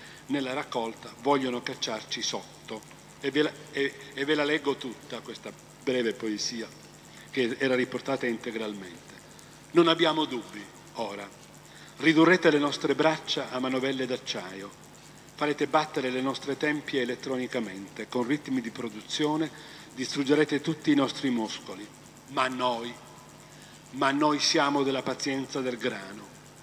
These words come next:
Siamo della fede che sposta le montagne. Il giorno nuovo, compagni, la terra si alzerà tra gli alti forni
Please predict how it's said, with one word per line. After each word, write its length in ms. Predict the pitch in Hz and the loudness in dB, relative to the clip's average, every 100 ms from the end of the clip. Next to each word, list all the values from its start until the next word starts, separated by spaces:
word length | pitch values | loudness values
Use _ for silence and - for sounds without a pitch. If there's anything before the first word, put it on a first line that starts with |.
| - - | -20 -6
Siamo 320 | - 139 123 | -4 -2 -4
della 220 | 123 123 | -4 -6
fede 280 | - 127 120 | -4 -4 -4
che 140 | 120 117 | -6 -6
sposta 440 | - 147 - 131 | -2 -2 -2 -4
le 60 | 120 | -2
montagne. 640 | 117 110 113 98 98 98 - - - - - | -4 -4 -8 -8 -12 -16 -18 -20 -20 -20 -16
Il 160 | 123 120 | -14 0
giorno 320 | 147 151 143 | 2 4 2
nuovo, 420 | 139 120 113 113 - - - | 2 0 -2 -8 -14 -20 -18
compagni, 640 | - 113 107 123 104 104 113 - - - - - | -8 -6 -2 -2 -2 -4 -6 -10 -20 -20 -20 -12
la 180 | 127 123 | -6 -2
terra 340 | 147 139 131 | -2 0 -2
si 140 | 120 135 | -2 -4
alzerà 440 | 117 - 135 98 - - - - | -4 -4 -4 -4 -8 -18 -20 -14
tra 160 | - 120 | -4 -4
gli 100 | 117 | 0
alti 300 | 123 120 127 | -2 -4 -10
forni 520 | - 110 104 101 104 | -4 -6 -6 -12 -16